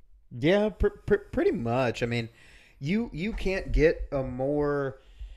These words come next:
oh, just lopsided win. I mean, good for Carlos showing up, highest scoring team of the week, like, doing it, and, and then, and then there's his brother and his, his brother's keeper, just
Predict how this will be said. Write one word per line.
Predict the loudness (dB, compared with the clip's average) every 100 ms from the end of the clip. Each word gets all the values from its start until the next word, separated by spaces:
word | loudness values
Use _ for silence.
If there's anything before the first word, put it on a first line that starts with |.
| -20 -20 _ _ _ _ _ _ -2
oh, | 2 2 2 -2
just | -2 -6
lopsided | -10 -6 -4 -4 -4 -6 -4 0 2 2 0 0
win. | 0 2
I | 0
mean, | 2 2 0 -4
good | 4 4 4
for | -2
Carlos | -4 2 2 4 2 0
showing | -2 -2 0
up, | -2 -4
highest | 0 0 0 0
scoring | 0 0 -4
team | -6 -6
of | -6
the | -6
week, | -2 0 0 -4
like, | -2 -2 -4 -14 -12
doing | -4 -2 -2 -2
it, | -2 -4 -6
and, | -6 -6 -8 -8
and | -8 -6
then, | -6 -6 -8
and | -8 -8
then | -10 -8
there's | -6 -6
his | -8
brother | -10 -6 -4 -2 -2
and | -2 -6
his, | -10 -10 -16 -20 -14
his | -14 -14 _ _ -12
brother's | -6 -4 -6 -8
keeper, | -6 -4 -2 -4 -6 -20 -20 -20 -10
just | -4 -4 -6